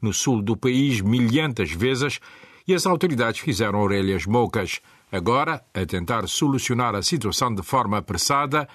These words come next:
e sem planeamento, que o estado de urgência seja decretado imediatamente.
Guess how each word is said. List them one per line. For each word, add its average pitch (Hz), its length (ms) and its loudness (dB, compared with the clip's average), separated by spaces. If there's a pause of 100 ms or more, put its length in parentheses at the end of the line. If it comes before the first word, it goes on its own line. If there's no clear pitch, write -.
(160)
e 104 140 -2
sem 175 340 0
planeamento, 147 600 0 (340)
que - 120 -12
o 92 40 -6
estado 104 460 -4
de 92 140 -2
urgência 117 500 0
seja 95 460 -2
decretado 90 760 -4 (260)
imediatamente. 92 1080 -4